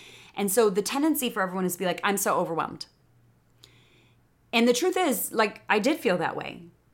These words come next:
But what I realized was I was there for what the teacher was gonna teach me. I wasn't there for all this ancillary conversation.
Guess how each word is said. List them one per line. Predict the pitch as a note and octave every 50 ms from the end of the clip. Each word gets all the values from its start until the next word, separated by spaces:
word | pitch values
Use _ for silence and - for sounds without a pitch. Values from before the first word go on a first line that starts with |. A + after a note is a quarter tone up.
| _ _ -
But | - A3
what | A#3 A#3+ B3+
I | B3
realized | A#3 A3+ A#3 C#4+ D#4+ E4 E4 C4 A#3 A#3 -
was | G3+ F#3+ F#3
I | - F#3+ G3+
was | A#3 C#4 C#4+ -
there | - A3+ G#3+ G#3 G#3
for | G3+ - G3+
what | F#3 F#3 F#3+ F#3 -
the | -
teacher | E3 - - - C4 - B3 G#3+
was | F#3 F3 -
gonna | - F3 E3 E3
teach | E3 - F#3 F3+ -
me. | F3 E3
I | D3+ E3+
wasn't | F3+ F3+ G3 F#3 F#3+ F#3
there | F#3 F3+
for | E3 D#3 D#3
all | C#3+ E3+ E3
this | E3+ E3 E3 -
ancillary | - F3+ F3 F3 - - E3+ F3 E3+ E3 D#3+ D#3 D#3 D3+ D3+ -
conversation. | - F3 E3 D3+ D3 D3+ D3+ - D#3 D3 D3 - - - - -